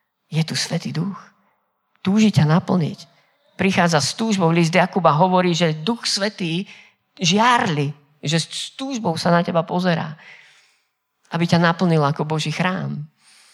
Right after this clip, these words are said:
Takže Pán nám dáva tento olej, e, radosti, e, ktorá sa rozlieva v našom vnútri namiesto smutku. Namiesto smutku. Namiesto smutku. A ako keby ten text hovorí,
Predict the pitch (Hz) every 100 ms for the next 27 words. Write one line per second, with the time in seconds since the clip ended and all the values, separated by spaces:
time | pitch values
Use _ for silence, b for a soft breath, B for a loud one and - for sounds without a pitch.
0 | b b b _ _ _ - - 165 165
1 | 175 151 214 233 214 190 185 175 - -
2 | - 196 208 185 202 202 160 127 135 -
3 | _ - 156 147 160 233 247 262 - -
4 | - - - B B B B - 160 165
5 | 160 156 156 185 180 170 170 180 180 185
6 | 165 175 B B - 160 185 185 185 165
7 | 196 196 151 165 208 226 202 - 135 -
8 | 175 226 233 - 131 131 - _ _ _
9 | - 175 226 226 - 147 - 160 156 156
10 | - 123 131 _ _ _ _ _ _ _
11 | _ _ _ _ _ _ _ _ _ _
12 | - 170 233 214 - 165 196 214 - -
13 | - 151 - 170 185 180 208 208 175 208
14 | 196 - 170 196 196 180 175